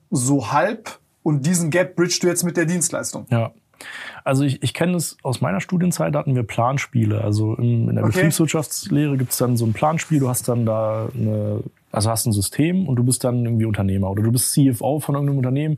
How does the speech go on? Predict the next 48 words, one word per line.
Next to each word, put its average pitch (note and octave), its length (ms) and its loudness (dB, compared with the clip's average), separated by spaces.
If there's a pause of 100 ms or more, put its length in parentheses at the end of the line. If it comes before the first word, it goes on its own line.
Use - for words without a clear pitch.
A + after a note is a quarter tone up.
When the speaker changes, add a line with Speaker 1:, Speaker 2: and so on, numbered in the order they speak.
(360)
Speaker 2:
Du C3+ 80 2
hast B2 140 2
gewisse A#2 320 2
Daten F3+ 480 2
und C3+ 260 -2
dann B2 240 2
wird A#2+ 140 2
dir B2 80 2
noch A2 100 0
die - 140 -2
Ausgangslage D#3+ 560 0
beschrieben D3+ 420 2
und A#2+ 80 0
irgendwelche A2+ 400 0
möglichen D3 560 4
Trends, D3 420 0
Risiken, C#3+ 400 2
Chancen, C3+ 440 0
wie A2+ 40 2
auch A2 80 -2
immer. B2+ 260 -2 (380)
Und A#2+ 120 0
dann C#3+ 100 0
kannst D#3 240 0
du C#3+ 60 2
Entscheidungen A2 500 0
treffen. G2+ 300 -4
Du G#2+ 40 -2
kannst G#2 180 0
da G#2 60 0
sagen, G#2+ 200 -2
okay, C#3+ 340 0
wir A#2 80 0
gehen A2+ 180 2
in G#2 80 0
den G2+ 140 0
und G2 140 -2
den D3+ 160 0
Markt C3+ 360 -2
oder G#2+ 300 -2
wir G#2+ 140 -2
erhöhen G#2+ 220 0
das G#2 100 -4
Budget, G#2+ 360 2
Marketingbudget G#2+ 640 0
da D#3+ 280 4
oder A2 300 -2
wir G#2+ 360 0